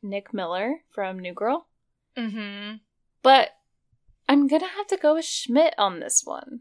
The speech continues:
Speaker 2: Schmidt is, um, just on a much better boyfriend.
Speaker 1: Yeah.
Speaker 2: Nick's not a great boyfriend.
Speaker 1: Nick, I think, is a little too far removed.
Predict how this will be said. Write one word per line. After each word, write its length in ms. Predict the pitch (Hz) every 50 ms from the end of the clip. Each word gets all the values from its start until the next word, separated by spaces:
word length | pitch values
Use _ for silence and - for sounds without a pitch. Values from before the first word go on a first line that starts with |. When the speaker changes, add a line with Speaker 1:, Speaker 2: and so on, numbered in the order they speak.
| _ _ -
Speaker 2:
Schmidt 380 | - - - - 285 339 - -
is, 260 | 415 508 494 440 -
um, 260 | 339 302 277 - - _ _ _ _ _ _ _ _ _
just 300 | 240 302 339 339 - - -
on 240 | - 285 311 302 262 _ _ - _ _
a 40 | -
much 200 | 269 320 349 -
better 160 | - 453 403
boyfriend. 680 | - - - 262 262 285 269 - - - - - - - _ _ _ _ _
Speaker 1:
Yeah. 460 | - 220 226 233 214 180 - - - - _ _ _ _ _ -
Speaker 2:
Nick's 220 | 233 285 285 -
not 160 | - 415 415
a 80 | 370 254
great 360 | - - 240 254 214 196 -
boyfriend. 420 | - 202 214 220 - - - - 254
Speaker 1:
Nick, 160 | 294 392 392
I 140 | - 494 508 494
think, 180 | - 494 480 453
is 140 | 440 381 339
a 40 |
little 300 | 285 254 277 285 277 254
too 300 | 247 - - - 349 392
far 240 | 381 - - 190 180
removed. 720 | 175 175 - - - - - - - - - - - -